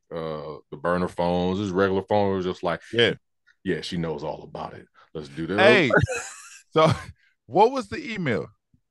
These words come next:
Speaker 1: And the email said the mom didn't have cancer.
Speaker 2: That's what the email said.
Speaker 1: Yeah. As far as I, that's what I've got from it. The email said her mom really didn't have cancer. That's why she went and s-, broke the, uh, phone or whatever, which was super funny.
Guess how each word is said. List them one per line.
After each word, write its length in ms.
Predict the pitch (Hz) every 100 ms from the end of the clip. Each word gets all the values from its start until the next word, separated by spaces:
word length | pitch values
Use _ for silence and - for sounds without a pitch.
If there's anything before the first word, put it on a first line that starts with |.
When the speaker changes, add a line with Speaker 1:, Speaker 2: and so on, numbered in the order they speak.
| _ _ _ _ _ _ _ -
Speaker 1:
And 120 | 92
the 40 | 90
email 320 | 127 123 104
said 340 | - 101 92
the 60 | 85
mom 260 | 92 101
didn't 220 | 95 90 92
have 160 | 80
cancer. 380 | 113 120 101 67 _ _ _ _ _ _ _ 135
Speaker 2:
That's 220 | 156 -
what 80 | 143
the 80 |
email 300 | 131 135 113 90
said. 240 | 82 71 -
Speaker 1:
Yeah. 360 | 90 95 76 76 _ _ _ _ _
As 60 | -
far 200 | 117 98
as 80 | 95
I, 180 | 87 78 80 87
that's 180 | 82 95
what 140 | 101
I've 280 | 90 85 80
got 200 | 85 95
from 240 | - 90 95
it. 120 | -
The 180 | 78 76 82
email 240 | 92 92
said 220 | - 90
her 100 | 80
mom 520 | 82 90 90 87 90 85 _ _
really 240 | 85 87 82
didn't 280 | 82 80
have 240 | 80 76 -
cancer. 360 | 90 80 - -
That's 240 | 85 92
why 160 | 90 85
she 460 | - 87 85 82 _ _ _ _ _ _
went 300 | 80 90 80
and 180 | 80 80
s-, 80 | -
broke 320 | - 87 87
the, 260 | 78 71 78
uh, 40 | -
phone 320 | 87 92 82
or 60 |
whatever, 340 | 78 78 76 76
which 200 | 78 82
was 280 | 78 78 -
super 320 | - 95 -
funny. 320 | - 85 87